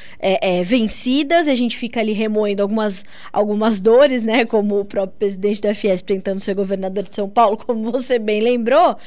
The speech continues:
Ah, assim que veio essa taxa, esse, esse, essa elevação da Selic, que concordo contigo em, em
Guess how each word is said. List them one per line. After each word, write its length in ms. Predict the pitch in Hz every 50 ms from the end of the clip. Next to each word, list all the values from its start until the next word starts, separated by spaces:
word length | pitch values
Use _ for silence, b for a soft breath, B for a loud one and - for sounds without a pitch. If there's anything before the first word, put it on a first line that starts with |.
| B B B B B B B B B
Ah, 500 | - 233 254 254 247 247 240 240 - - -
assim 540 | - 220 277 269 - - - 320 359 415 466
que 160 | - 415 359
veio 340 | 277 254 247 240 247 233 226
essa 220 | 220 208 - 214
taxa, 360 | - - 208 190 190 196 202 208
esse, 300 | 220 202 202 - 208 208
esse, 400 | - 185 196 190 - - 208 190
essa 180 | 190 202 - 220
elevação 420 | 208 196 190 202 202 - 214 190
da 120 | 196 196
Selic, 500 | 190 - 208 190 196 220 277 311 - 277
que 320 | - - - 214 196 185 196 B B B B B B
concordo 480 | - 220 214 202 214 226 233 240 233
contigo 460 | 247 254 240 220 - 247 233 220 208 214
em, 240 | 208 208 202 196 196
em 220 | 220 214 208 208